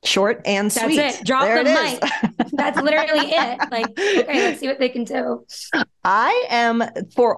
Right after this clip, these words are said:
Speaker 1: all of the reasons that you both have made, going to then flip to be different and say defense to see who can keep the other quiet. I think particularly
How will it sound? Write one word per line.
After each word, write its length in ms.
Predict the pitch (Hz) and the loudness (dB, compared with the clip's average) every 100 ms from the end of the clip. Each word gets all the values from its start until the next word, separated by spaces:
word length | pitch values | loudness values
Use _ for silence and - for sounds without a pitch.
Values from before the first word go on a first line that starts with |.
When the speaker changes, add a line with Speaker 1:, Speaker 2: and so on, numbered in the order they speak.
| 196 | 2
Speaker 1:
all 300 | 220 277 359 | 4 4 2
of 140 | 277 | 2
the 100 | 233 | 2
reasons 520 | 226 233 220 202 190 | 2 0 2 2 2
that 200 | 175 175 | 2 0
you 140 | 190 190 | 0 0
both 260 | 175 175 | 2 2
have 300 | 175 180 156 | 0 -2 0
made, 480 | 165 185 196 170 170 | 0 2 2 2 0
going 220 | - 180 | 0 0
to 180 | 180 185 | 2 0
then 320 | 165 208 233 | 2 2 2
flip 400 | 240 - 320 247 - - - | 2 2 2 2 -4 -10 -4
to 80 | |
be 100 | 190 | 0
different 420 | 220 233 170 175 180 | 0 0 -2 -4 -2
and 140 | 180 | -2
say 340 | 175 170 170 - - | 0 0 0 -6 -2
defense 680 | 185 170 139 95 - - - _ | 0 0 0 -2 -8 -12 -16 _
to 100 | - | -4
see 180 | 175 185 | 2 2
who 240 | 165 220 220 | 2 2 2
can 200 | 202 196 | 0 0
keep 260 | 208 180 | -2 0
the 100 | 185 | 2
other 160 | 175 170 | 2 0
quiet. 480 | - 185 165 143 - | 0 0 2 0 0
I 120 | 175 | -2
think 260 | 170 175 165 | -2 -6 -4
particularly 840 | 170 190 - 185 180 180 175 | -4 -2 0 2 2 4 2